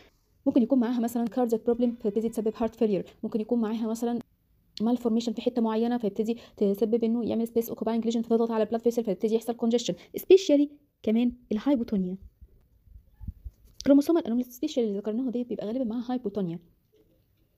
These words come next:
طب ايه مشكله الهايبوتونيا؟ ليه الهايبوتونيا تسبب هايدروبس؟ لان الهايبوتونيا بتخلي المسلز مش عارفه تتحرك كويس، including المسلز بتاعه الشست،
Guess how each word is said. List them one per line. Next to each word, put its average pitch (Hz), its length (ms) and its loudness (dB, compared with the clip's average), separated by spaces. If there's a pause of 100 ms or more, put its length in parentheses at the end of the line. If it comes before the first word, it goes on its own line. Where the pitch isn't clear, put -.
طب 202 100 2
ايه 302 120 2
مشكله 320 320 0
الهايبوتونيا؟ 220 460 -2
ليه 226 80 0
الهايبوتونيا 254 460 -2
تسبب 214 320 -4
هايدروبس؟ 190 300 0 (240)
لان 214 120 6
الهايبوتونيا 269 560 4 (100)
بتخلي 330 280 4
المسلز 262 400 2
مش 208 120 -6
عارفه 226 160 -6
تتحرك 262 420 -8
كويس، 240 240 -8
including 240 420 -8
المسلز 214 360 -6
بتاعه 220 220 -4
الشست، 190 360 0